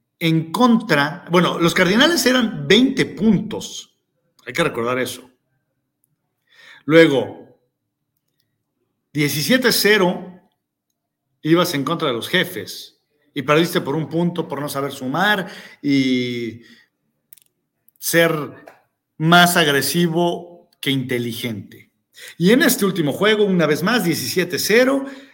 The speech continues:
al medio tiempo era veinte siete y terminas veintisiete veinte perdiendo. Déjenme contarles algo que acaba de hacer este señor. Está empeñado en hacer historia con los Raiders. No de la mejor manera,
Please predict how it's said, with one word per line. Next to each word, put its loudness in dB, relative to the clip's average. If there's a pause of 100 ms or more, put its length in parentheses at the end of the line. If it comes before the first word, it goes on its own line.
(380)
al 0
medio 4
tiempo -2
era -4
veinte -2
siete -4
y -10
terminas -4 (220)
veintisiete -6
veinte -4
perdiendo. -10 (640)
Déjenme 2
contarles -6
algo 0
que -4
acaba -4
de -4
hacer -10
este -10
señor. -4 (580)
Está 0 (200)
empeñado 2
en 0
hacer -2
historia -4
con -6
los -4
Raiders. -6
No 0
de 0
la 2
mejor -2
manera, -4